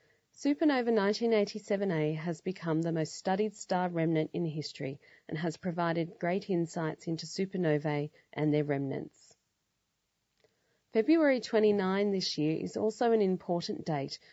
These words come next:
with an announcement of the location of the Square Kilometre Array.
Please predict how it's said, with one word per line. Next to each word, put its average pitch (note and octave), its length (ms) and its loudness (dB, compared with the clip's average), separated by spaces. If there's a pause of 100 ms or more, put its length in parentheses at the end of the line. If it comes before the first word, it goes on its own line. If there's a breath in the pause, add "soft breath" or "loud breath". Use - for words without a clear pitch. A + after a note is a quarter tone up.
(160 soft breath)
with E3 120 0
an F3+ 120 2
announcement F3+ 680 0
of F#3 140 -6
the F#3 80 -2
location D#3+ 720 2
of D3+ 120 0
the F3+ 80 -4
Square D3 340 0
Kilometre D3 720 -2
Array. E3+ 440 -4